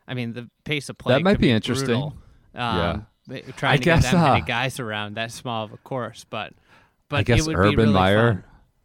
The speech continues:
Speaker 1: fun.
Speaker 2: speaking of pace of play, Urban Meyer's a member there. I guess he's, like, a lunatic about pace of play. I had a buddy, <laughs> had a buddy play there <laughs> in the last month or two,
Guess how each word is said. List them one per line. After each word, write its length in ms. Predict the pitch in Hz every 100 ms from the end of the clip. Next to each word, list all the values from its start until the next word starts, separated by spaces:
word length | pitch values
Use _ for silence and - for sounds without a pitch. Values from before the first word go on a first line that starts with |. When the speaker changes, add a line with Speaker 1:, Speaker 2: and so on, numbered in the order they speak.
| _
Speaker 1:
fun. 120 | - - _ - -
Speaker 2:
speaking 340 | - 117 135
of 80 | 113
pace 300 | - 120 -
of 60 | -
play, 180 | 107 98
Urban 240 | 98 95
Meyer's 340 | 90 87 98 98
a 40 |
member 280 | 98 101 107
there. 120 | 117
I 80 | 104
guess 180 | 98 -
he's, 160 | 98 95
like, 140 | 85
a 80 | 85
lunatic 720 | 95 85 87 82 76 - - -
about 300 | 87 87 -
pace 280 | 92 87
of 100 | -
play. 260 | - - 107
I 40 | 104
had 60 | 107
a 60 |
buddy, 400 | 101 92 98 - - - _ _ _
<laughs> 420 | - - - -
had 120 | - 131
a 40 |
buddy 240 | 127 110
play 260 | 101 - 95
there 240 | 95 95 87
<laughs> 520 | 98 92 117 101 -
in 80 | 104
the 60 |
last 360 | 90 90 92 -
month 220 | 90 87
or 80 | 104
two, 280 | - 113